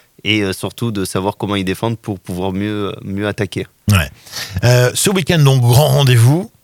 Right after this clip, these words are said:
Speaker 2: on le disait, c'est une finale. Expliquez-nous.
Speaker 1: Alors, c'est la première finale, euh, de Coupe nationale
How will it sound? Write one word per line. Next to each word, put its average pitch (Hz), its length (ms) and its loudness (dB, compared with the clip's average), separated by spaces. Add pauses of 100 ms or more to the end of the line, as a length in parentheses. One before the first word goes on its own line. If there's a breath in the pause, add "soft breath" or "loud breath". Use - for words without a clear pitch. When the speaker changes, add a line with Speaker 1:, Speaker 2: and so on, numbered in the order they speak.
(140)
Speaker 2:
on 120 120 8
le 120 60 8
disait, 123 540 4
c'est - 240 -2
une 135 80 6
finale. 117 400 0 (320)
Expliquez-nous. 110 560 4 (720)
Speaker 1:
Alors, 110 200 -4
c'est 107 120 -4
la 101 80 2
première 127 720 -4
finale, 110 460 -2
euh, 95 400 -2
de 101 100 -6
Coupe - 240 -8
nationale 104 580 -4